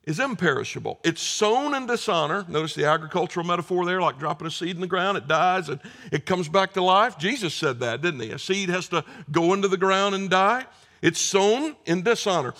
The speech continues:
It's raised in glory. It is sown in weakness. It is raised in power. It is sown a natural body. It is raised a spiritual body. If there is a natural body,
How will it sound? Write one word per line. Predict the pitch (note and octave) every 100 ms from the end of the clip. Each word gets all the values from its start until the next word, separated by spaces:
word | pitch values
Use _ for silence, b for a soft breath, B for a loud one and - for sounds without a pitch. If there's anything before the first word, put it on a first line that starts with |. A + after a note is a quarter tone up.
| B
It's | - F3 F3
raised | E3+ F3+ F#3 F3+
in | F3+
glory. | F#3+ G#3 D3 B2
It | D3
is | D#3+
sown | - F#3+ G#3 A3+ A3
in | F#3+
weakness. | F#3+ A3 D3+ C3 D#3+
It |
is | D3 D#3+
raised | F3+ G3 G#3 F#3+ - b b b -
in | D#3
power. | - G3+ F#3 C#3
It | C#3 C#3+
is |
sown | - G3 G#3 A3+ A3+
a | E3
natural | F#3 G3+ G3 E3
body. | D#3+ C3 D#3
It |
is | D3
raised | E3+ F3 G3 G#3+ G#3+ - B B -
a |
spiritual | - - G#3 G3 -
body. | D3 D3 B2+
If | A2+ F#3+ -
there | G3
is | - G#3+ G#3+
a | F3+
natural | D#3+ E3+ G3+ B3+ - E3
body, | D3 D3+ C3+ F3+